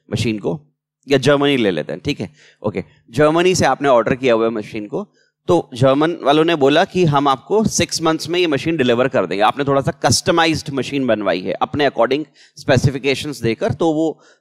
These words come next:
अ, readily अवेलेबल नहीं थी, ठीक है, स्टैंडर्ड नहीं है, वो थोड़ा सा कस्टमाइज्ड है।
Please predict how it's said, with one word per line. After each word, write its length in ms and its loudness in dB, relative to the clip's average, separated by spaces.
अ, 380 4
readily 440 2
अवेलेबल 580 2
नहीं 240 0
थी, 440 -4
ठीक 120 -4
है, 80 0
स्टैंडर्ड 480 0
नहीं 200 0
है, 60 0
वो 100 0
थोड़ा 180 -4
सा 80 -6
कस्टमाइज्ड 760 -2
है। 100 -6